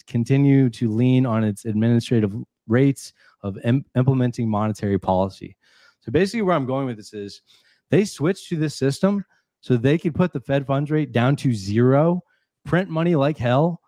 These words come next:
loan as much as possible, and stimulate the <coughs> economy. And, and that, like, there's zero protection for the average consumer in the banking industry if there's zero reserves on hand?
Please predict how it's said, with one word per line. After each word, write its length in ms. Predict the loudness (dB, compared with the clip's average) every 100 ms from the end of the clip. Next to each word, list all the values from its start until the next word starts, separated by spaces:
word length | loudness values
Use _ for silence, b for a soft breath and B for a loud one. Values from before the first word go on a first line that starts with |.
| _ _ _ -10
loan 340 | 0 2 2 0
as 120 | -4
much 200 | -6 -6
as 80 | -6
possible, 640 | -2 -2 -2 2 2 2 -4
and 140 | -6
stimulate 500 | -2 0 2 6 6 4
the 80 | 0
<coughs> 60 |
economy. 560 | -4 -4 -2 -2 -4 -8 b b b
And, 180 | -2 0
and 160 | 2 2
that, 180 | 2 -4 _
like, 200 | -8 -8
there's 280 | -2 0 0
zero 500 | -4 0 2 4 2
protection 720 | -2 -10 -10 -12 -12 -14 -14 -8
for 120 | -2
the 100 | 2
average 340 | 2 0 -6 -8
consumer 600 | -12 -6 -4 -4 -6 -10 _ -2
in 180 | 2 2
the 60 |
banking 420 | 2 0 -2 -4 -6
industry 500 | -8 -10 -8 -8 -10 b -8
if 140 | 0
there's 200 | 0 0
zero 360 | 2 2 2 0
reserves 440 | -4 -6 -8 -8
on 140 | -12
hand? 320 | -12 -14 -14